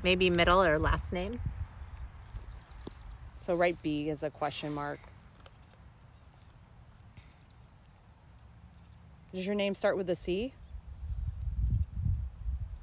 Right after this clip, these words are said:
Speaker 1: Nope.
Speaker 2: That's a no. I feel like we could go do this forever.
Speaker 1: We might.
Speaker 2: Does your name start with a D?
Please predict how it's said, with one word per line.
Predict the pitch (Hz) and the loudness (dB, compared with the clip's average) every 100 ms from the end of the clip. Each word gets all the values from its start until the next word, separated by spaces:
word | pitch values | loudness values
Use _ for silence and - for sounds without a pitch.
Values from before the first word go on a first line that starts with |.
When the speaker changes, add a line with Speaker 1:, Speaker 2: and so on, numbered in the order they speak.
| - - - - - - - | -12 -12 -16 -20 -16 -12 -6
Speaker 1:
Nope. | 170 - - - - - | -4 -4 -6 -6 -6 -2
Speaker 2:
That's | 156 - | -2 -2
a | |
no. | 139 147 - - - - - - - - - - - - - - - - - - - | -4 -4 -2 0 0 0 2 4 6 4 4 4 4 2 0 0 0 0 -2 0 0
I | 175 | 2
feel | 180 | 4
like | 170 - | 6 6
we | 165 | 4
could | 156 - - | 2 0 2
go | 160 156 - - | 2 2 2 0
do | 160 | 2
this | 147 143 | 4 4
forever. | - 143 135 135 - - - | 2 2 2 0 -2 0 2
Speaker 1:
We | 175 | 6
might. | 170 185 180 - - - - - - - - - - - - | 10 10 8 2 0 0 -2 -4 -6 -6 -8 -10 -8 -6 -6
Speaker 2:
Does | 180 175 | 0 2
your | 180 | 4
name | 180 175 | 4 2
start | - 175 | 2 2
with | 170 | 2
a | 165 | 2
D? | 160 - | 2 0